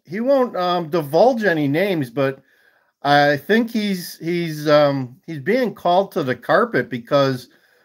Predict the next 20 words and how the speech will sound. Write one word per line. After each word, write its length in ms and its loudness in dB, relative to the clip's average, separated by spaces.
uh, 280 2
Congress, 720 0
this, 260 -6
this 300 -8
committee 500 -2
wants 680 0
Secret 380 -4
Service 400 0
people 420 -2
that 140 4
were 160 -2
working 380 0
that 240 0
day 360 -2
in 120 -2
front 320 0
of 100 0
them 220 2
next 340 -4
week. 360 -4